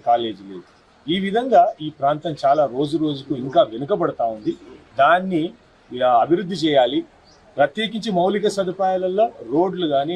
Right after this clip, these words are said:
డ్రైనేజ్ సిస్టమ్ కానీ, ఇతరత్ర ఏ మంచినీటి సరఫరా తీవ్రమైన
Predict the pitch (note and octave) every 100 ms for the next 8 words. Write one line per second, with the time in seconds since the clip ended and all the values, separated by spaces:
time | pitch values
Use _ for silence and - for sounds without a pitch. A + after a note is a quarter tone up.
0 | C#3+ A#2+ C#3 F3 F3+ D#3 - C#3+ C3 B2+
1 | D3+ F#3+ _ _ _ C#3 E3 F#3+ G3 G3+
2 | G3 D3+ E3 G3+ - A#2+ F3+ C4 B3 G#3+
3 | D#3+ - B2 - _ _ _ _ _ _
4 | - F#3 A#3+ B3+ B3+